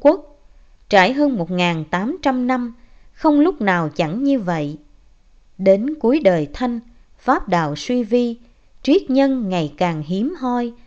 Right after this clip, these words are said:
kẻ tầm thường ngày càng đông. Lại thêm đất nước lắm biến cố, chẳng rảnh rỗi đề xướng. Tăng đồ phần nhiều cam phận ngu hèn,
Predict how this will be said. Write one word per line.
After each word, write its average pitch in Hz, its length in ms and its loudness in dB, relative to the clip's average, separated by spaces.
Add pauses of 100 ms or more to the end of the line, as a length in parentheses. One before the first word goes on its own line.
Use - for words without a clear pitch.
(280)
kẻ 202 180 6
tầm 196 320 0
thường 185 460 0
ngày 175 440 -2
càng 156 320 -2
đông. 233 260 0 (920)
Lại 196 220 4
thêm 277 280 4
đất 339 180 2
nước 302 300 4
lắm 254 280 0
biến 294 220 0
cố, 262 420 0 (440)
chẳng 196 280 -2
rảnh 190 260 0
rỗi 185 300 0
đề 175 280 4
xướng. 208 360 -4 (840)
Tăng 285 260 2
đồ 180 200 8
phần 180 280 0
nhiều 175 260 2
cam 285 280 2
phận 165 360 0
ngu 269 200 4
hèn, 160 400 -4